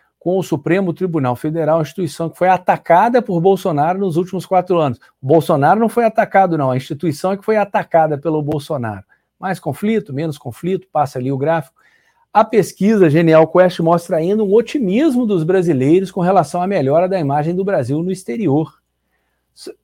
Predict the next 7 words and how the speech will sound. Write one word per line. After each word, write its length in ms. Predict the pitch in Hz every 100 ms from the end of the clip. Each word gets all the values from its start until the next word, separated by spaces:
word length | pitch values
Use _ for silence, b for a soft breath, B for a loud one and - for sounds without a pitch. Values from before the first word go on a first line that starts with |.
| _
<laughs> 1120 | - - - - _ _ _ _ _ - _ _
somam 440 | - 202 233 226
quarenta 500 | - 202 175 240 233
e 60 | 214
três 260 | 214 214
por 200 | 208 160
cento 580 | - 156 180 202 220 -